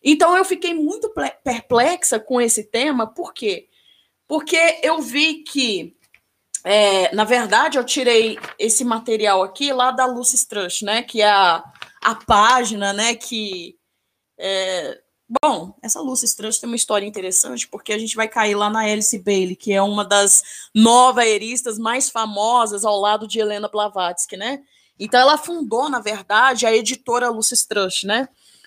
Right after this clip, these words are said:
Só que da editora, a gente tem também a, o site. E esse site, eles estão sempre pregando ali, ou expondo livros da nova era em P D F, ou então pra vender mesmo,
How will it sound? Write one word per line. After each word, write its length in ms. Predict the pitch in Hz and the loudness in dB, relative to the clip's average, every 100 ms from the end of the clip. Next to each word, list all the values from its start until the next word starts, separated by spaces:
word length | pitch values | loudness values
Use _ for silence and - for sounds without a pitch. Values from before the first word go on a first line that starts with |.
| - | -8
Só 300 | - 311 427 | 0 2 2
que 460 | - 403 359 294 | 4 4 4 0
da 420 | 202 190 247 339 | -4 0 4 4
editora, 880 | 320 220 220 - 214 277 247 175 185 _ | 2 -2 -6 -2 0 2 2 0 -4 _
a 120 | 214 | -2
gente 260 | 220 247 269 285 | 0 -2 -4 -6
tem 280 | - 247 269 | -8 -8 -8
também 580 | 220 214 226 262 220 - _ - | -10 -8 -4 -2 -4 -8 _ -2
a, 380 | 220 226 220 - | 0 2 0 -2
o 80 | 277 | -2
site. 640 | - 285 240 214 - - - _ _ _ - - | 0 2 0 -2 -2 -4 -6 _ _ _ -20 0
E 140 | 247 | 4
esse 320 | 269 415 - | 6 6 2
site, 500 | 320 - 247 277 262 254 | 2 2 4 4 0 -2
eles 220 | 254 254 | 0 -2
estão 380 | - 269 262 294 | 0 0 2 0
sempre 640 | - - 285 403 427 370 | -2 -2 -2 -4 -6 -10
pregando 640 | - 254 220 226 247 269 226 | -6 -8 -6 -8 -6 -4 -2
ali, 240 | 220 233 | -4 -2
ou 440 | 220 330 427 - _ | 2 2 0 -6 _
expondo 640 | 240 - - 226 262 285 214 | -6 -6 -4 -4 -2 -4 -4
livros 600 | 208 240 220 202 190 - | -4 -6 -4 -4 -4 -2
da 120 | 202 | -2
nova 360 | 202 196 202 190 | 2 2 4 4
era 180 | 190 185 | 4 2
em 60 | |
P 120 | 190 | -4
D 120 | 185 190 | -6 -2
F, 420 | 185 240 277 226 | -2 -2 -6 -6
ou 80 | 214 | -6
então 500 | 214 208 220 196 180 - | -6 -6 -6 -8 -12 -4
pra 160 | 208 | -2
vender 420 | 214 214 196 196 240 | -2 -4 -4 -4 -4
mesmo, 480 | 185 208 175 285 | -4 -4 -4 -6